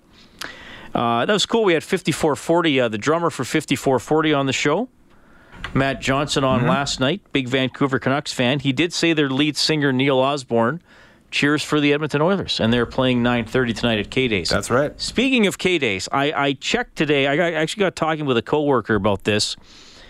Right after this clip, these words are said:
Speaker 1: and, uh, about the Super Dogs. And I checked if the Super Dogs are at K-Days.
Speaker 2: Hmm?
Speaker 1: The Super Dogs are at K-Days, doing a show called Water Bark every day at two thirty. Now, I, uh,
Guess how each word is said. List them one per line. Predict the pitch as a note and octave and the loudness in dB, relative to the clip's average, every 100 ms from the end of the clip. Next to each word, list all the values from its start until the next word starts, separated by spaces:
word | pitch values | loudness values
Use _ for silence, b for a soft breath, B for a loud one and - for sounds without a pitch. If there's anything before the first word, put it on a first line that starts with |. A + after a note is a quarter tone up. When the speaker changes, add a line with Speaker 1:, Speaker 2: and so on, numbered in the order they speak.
| B B B B B _ - | B B B B B _ -2
Speaker 1:
and, | B2+ C3 C3 B2+ C3 C3+ | 0 2 2 2 0 0
uh, | D#3 C#3 D#3+ | -2 -2 -2
about | C3 F3+ F#3 | -2 -2 0
the | - | -2
Super | - F#3+ - G#2 | 0 -2 -2 0
Dogs. | F2+ D2 - - - - - - - | -2 -4 -10 -12 -12 -18 -18 -10 -2
And | C#3 | 0
I | C3 | 0
checked | - G3 G#3+ G#3 | 0 -2 -2 -4
if | D#3+ | -2
the | C3+ | 0
Super | - F#3+ F3+ | 0 0 0
Dogs | D3 C3+ C3+ C3 - - | 2 2 0 -2 -4 0
are | D#3 D3+ D#3 | 0 2 0
at | C3+ | -2
K-Days. | - D3 A2+ F#2 - - - _ - | -2 0 0 -2 -4 -8 -10 _ -2
Speaker 2:
Hmm? | C3 C#3 F3 - - | 0 2 0 -2 -2
Speaker 1:
The | |
Super | - A3 A3+ G3 | 0 0 0 2
Dogs | G3 F3 D#3+ - - | 2 2 -2 -6 -2
are | F3+ G3 F#3 | 0 2 0
at | D#3 | -2
K-Days, | - D#3 A#2 F#2 D2+ - - - - B B B B B B B B B - - - - | -2 0 0 -2 -4 -8 -8 -18 -20 B B B B B B B B B -20 -20 -8 -2
doing | D#3 F3 | 0 2
a | D#3 | 0
show | - E3+ F3 | 0 2 2
called | - D#3+ D3 C#3 | 2 0 0 -2
Water | D3+ C3 D#3 F#3+ F3 | -4 0 2 2 0
Bark | A#2 B2+ B2+ - | 0 0 0 -2
every | - D#3+ D#3 | -2 0 2
day | C#3 C#3+ | 2 0
at | C3 | 0
two | - C3+ | 0 0
thirty. | - C#3 A2 G#2+ | 2 0 0 -2
Now, | C#3+ D#3 D#3+ | -2 0 0
I, | D3+ D3 C#3+ - _ _ E3 | 0 0 -4 -14 _ _ 0
uh, | C3 B2+ A#2+ | 2 2 2